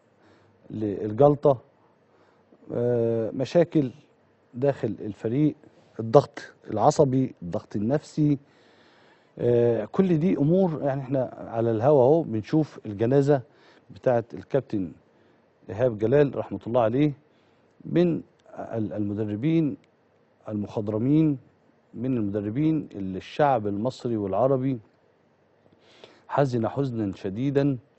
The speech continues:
لفراقه. وأنا، يعني، تلقيت حقيقي، يعني،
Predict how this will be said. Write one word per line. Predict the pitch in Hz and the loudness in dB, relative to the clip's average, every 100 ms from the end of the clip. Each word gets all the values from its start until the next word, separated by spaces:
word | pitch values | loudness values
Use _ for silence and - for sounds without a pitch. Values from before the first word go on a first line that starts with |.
| _ _ _ _ - | _ _ _ _ -10
لفراقه. | 98 123 113 - - - | -4 0 0 -2 -8 -2
وأنا، | 135 160 160 156 - _ _ _ _ _ _ _ _ _ - - | 0 2 2 2 -2 _ _ _ _ _ _ _ _ _ -20 -10
يعني، | - 139 117 101 - - | -2 0 0 -2 -6 -4
تلقيت | 117 110 - 156 143 _ - _ _ _ _ | -2 -2 -2 0 -2 _ -20 _ _ _ _
حقيقي، | - 113 120 120 110 | -8 -4 -2 -2 -4
يعني، | 87 85 | -6 -8